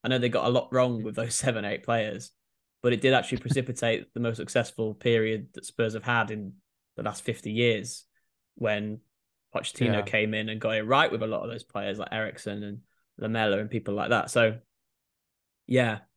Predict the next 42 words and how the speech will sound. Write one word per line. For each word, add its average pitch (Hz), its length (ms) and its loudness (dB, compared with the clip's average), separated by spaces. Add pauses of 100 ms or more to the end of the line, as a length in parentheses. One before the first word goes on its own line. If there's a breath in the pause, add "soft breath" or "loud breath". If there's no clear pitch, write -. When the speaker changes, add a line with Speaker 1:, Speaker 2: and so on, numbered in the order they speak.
(720)
Speaker 1:
I, 123 280 4 (160)
I 127 100 4
like 147 260 6
Maddison 123 460 2
as 110 80 -6
a 113 60 -6
signing 120 320 0
for 117 80 -10
forty 120 320 0
million. 113 260 0
I 110 40 -6
think - 180 -6
that's 98 160 -4
a 101 40 -8
great 110 300 2
deal. 107 360 0
I - 460 -20
think 110 160 0
he 113 80 -6
suits - 280 -4
them 110 180 -6
really 113 280 0
well. 110 360 -4 (680)
I'm 107 200 -4
looking 113 200 -2
forward 113 200 0
to 107 80 -10
seeing 110 240 -2
him 107 240 -4
play 110 240 -6
for - 80 -18
Spurs. 107 580 0 (560)
Van 123 240 4
de 120 60 4
Ven, 131 540 2 (380)
uh, 117 360 -2
I've 110 100 -4
heard 120 180 2
really 117 140 0
good 113 180 -4
things 120 220 2
about 123 380 2